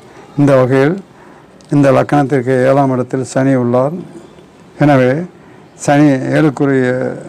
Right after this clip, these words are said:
ஏழாம் இடம் களத்திர ஸ்தானாதிபதி செவ்வாய் ஒன்பதில் சூரியனுடன் இணைந்து உள்ளார்.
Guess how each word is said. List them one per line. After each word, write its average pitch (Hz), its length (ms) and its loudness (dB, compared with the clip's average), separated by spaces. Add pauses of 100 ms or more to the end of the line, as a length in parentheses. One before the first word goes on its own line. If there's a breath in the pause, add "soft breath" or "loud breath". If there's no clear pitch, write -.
(720)
ஏழாம் 143 300 2
இடம் 127 220 0
களத்திர 143 420 -2
ஸ்தானாதிபதி 127 460 -2
செவ்வாய் 135 460 2
ஒன்பதில் 135 600 0
சூரியனுடன் 131 600 2
இணைந்து 131 360 2
உள்ளார். 120 320 0